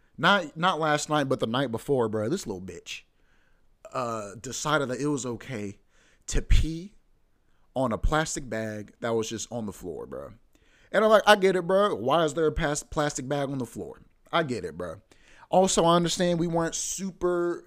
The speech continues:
good at sticking to her eating schedule yesterday, bro.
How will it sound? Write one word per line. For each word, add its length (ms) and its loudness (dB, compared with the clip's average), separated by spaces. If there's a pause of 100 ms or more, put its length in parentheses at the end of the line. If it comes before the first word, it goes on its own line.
(100)
good 300 -4
at 260 -4
sticking 400 -6
to 160 -4
her 380 -6
eating 240 -16
schedule 400 -4
yesterday, 460 -6
bro. 180 -4